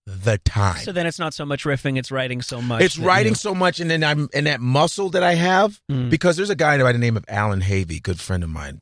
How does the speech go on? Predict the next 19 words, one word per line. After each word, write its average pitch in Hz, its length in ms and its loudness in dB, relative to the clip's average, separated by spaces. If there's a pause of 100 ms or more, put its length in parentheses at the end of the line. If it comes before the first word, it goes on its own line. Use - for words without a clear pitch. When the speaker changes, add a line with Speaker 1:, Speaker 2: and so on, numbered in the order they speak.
Speaker 1:
veteran 90 360 -4
comic, 80 420 -6 (260)
Alan 87 280 -6
Havey, 82 400 -6 (280)
got 87 180 -4
me 87 120 -2
into 80 160 -8
the 76 100 -12
D 85 160 -10
C 82 240 -10
Improv. 80 360 -10 (100)
Thank 95 240 -4
you, 78 80 -8
Alan 82 240 -10
Havey. 80 340 -10 (720)
He 135 380 0
is 104 160 -2
a 101 80 -4
master 101 600 -2